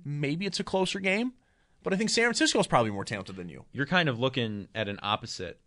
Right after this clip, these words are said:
Speaker 2: of what the A F C and N F C
Speaker 1: I
Speaker 2: are
Speaker 1: think
Speaker 2: today.
Speaker 1: so.
Speaker 2: That's kind of what you're
Speaker 1: You're
Speaker 2: looking
Speaker 1: looking,
Speaker 2: at.
Speaker 1: San Francisco is the nineties Bills.
Speaker 2: Mm-hmm.
Speaker 1: They're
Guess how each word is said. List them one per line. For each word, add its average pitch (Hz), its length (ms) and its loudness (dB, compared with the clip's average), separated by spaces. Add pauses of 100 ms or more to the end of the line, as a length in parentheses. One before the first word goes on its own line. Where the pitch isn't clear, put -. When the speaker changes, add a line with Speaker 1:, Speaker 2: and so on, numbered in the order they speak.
(100)
Speaker 2:
of 107 120 -8
what 104 160 -4
the 80 120 -6
A 101 100 0
F 95 80 -4
C 101 160 -8
and 87 80 -8
N 95 100 -6
F 90 100 -6
C - 180 -8
Speaker 1:
I 98 120 -2
Speaker 2:
are 90 40 0
Speaker 1:
think 117 160 2
Speaker 2:
today. - 100 2
Speaker 1:
so. 131 360 8
Speaker 2:
That's 104 220 -2
kind 120 140 0
of 110 40 0
what 107 140 -6
you're 113 80 -4
Speaker 1:
You're 104 80 0
Speaker 2:
looking 131 120 6
Speaker 1:
looking, 147 220 4
Speaker 2:
at. - 80 -6
Speaker 1:
San 165 160 2
Francisco 175 460 0
is 131 120 -2
the 143 100 -2
nineties 123 360 2
Bills. 101 500 0
Speaker 2:
Mm-hmm. 131 220 -2 (100)
Speaker 1:
They're 123 380 4